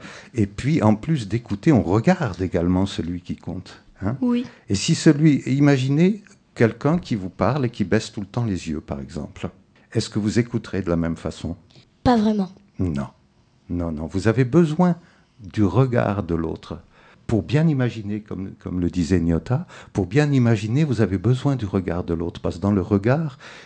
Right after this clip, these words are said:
Speaker 1: il y a beaucoup de choses qui passent. En plus de ça, si vous avez quelqu'un qui parle comme ça, là,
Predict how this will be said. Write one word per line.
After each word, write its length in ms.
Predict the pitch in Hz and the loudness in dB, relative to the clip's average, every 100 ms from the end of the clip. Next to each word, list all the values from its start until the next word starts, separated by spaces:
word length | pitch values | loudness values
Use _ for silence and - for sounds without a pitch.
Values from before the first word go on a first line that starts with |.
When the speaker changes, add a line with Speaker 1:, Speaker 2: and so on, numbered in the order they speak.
| - | -6
Speaker 1:
il 80 | 85 | -4
y 40 | |
a 60 | 92 | -2
beaucoup 240 | 127 143 | -2 -4
de 60 | 131 | -6
choses 340 | - 110 - | -2 -2 -4
qui 140 | - - | -10 -6
passent. 520 | - - - - 101 95 - - - | -6 -6 -10 -8 -6 -6 -12 -10 -4
En 140 | 113 | -4
plus 320 | - 131 98 | -2 -4 0
de 100 | 110 | 0
ça, 640 | 110 - - 151 180 202 - _ - | 0 -4 0 2 2 0 -6 _ -14
si 640 | - - - 143 165 113 | -10 -8 -4 -2 0 -2
vous 340 | 101 110 107 110 | -2 -4 -2 -2
avez 280 | 101 117 | -2 -6
quelqu'un 420 | 120 85 - - 98 | -4 -6 -6 -12 -10
qui 160 | - | -10
parle 340 | - 87 80 - | -10 -10 -10 -8
comme 220 | - - | -8 -8
ça, 240 | - 104 90 82 | -10 -10 -10 -14
là, 240 | - - | -18 -20